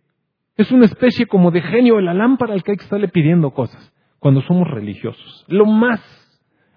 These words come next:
lo más que vamos. Pero, ¿cuándo le preguntamos al Señor, "Amado Padre, ¿tú quieres que yo me case con esta joven con la que estoy saliendo?" ¿Alguno le preguntó a Dios eso?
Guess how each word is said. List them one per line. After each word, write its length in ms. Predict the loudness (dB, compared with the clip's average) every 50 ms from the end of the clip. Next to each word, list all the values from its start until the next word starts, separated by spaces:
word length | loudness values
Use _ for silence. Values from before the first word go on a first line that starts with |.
| _
lo 160 | 4 4 6
más 300 | 6 6 4 2 0 -4
que 120 | -6 -4 -4
vamos. 320 | -2 -2 -4 -6 -8 -2
Pero, 260 | 0 2 2 2 0 0 _ _ _ _ _ _ _
¿cuándo 220 | 0 2 4 4
le 80 | 2 2
preguntamos 580 | 0 0 2 2 2 0 0 -2 -2 -4 -4 -4
al 100 | -6 -4
Señor, 420 | -2 0 2 2 2 2 0 -6 _ _ _ _ _ _ _ _ _ _ _ _
"Amado 320 | _ 0 2 2 2 0 -2
Padre, 280 | -2 -4 -2 -2 -4
¿tú 100 | -4 -6
quieres 260 | -6 -4 -2 -2 -2 -2
que 140 | -2 -2
yo 80 | 0 0
me 120 | 0 0
case 300 | -2 -4 -8 -6 -6 -8
con 160 | -6 -4 -2 -2
esta 220 | -2 -4 -6 -14
joven 320 | -8 -6 -4 -2 -2 -2
con 140 | -2 -4 -6
la 80 | -6 -6
que 60 | -10
estoy 200 | -10 -10 -8 -8
saliendo?" 520 | -8 -8 -8 -6 -6 -6 -8 -10 -12 -16 _ _ _ _ _ _ _ _ _ _ _ _ _ _ _ _ _ _ _ _ _ _ _ _ _ _ _ _ _ _ _ _ _ _ _ -8 -4 -2
¿Alguno 240 | 0 0 2 2
le 80 | 0 0
preguntó 340 | 0 0 0 0 0 0 -2
a 40 | -4
Dios 220 | -4 -6 -6 -8
eso? 240 | -10 -12 -12 -18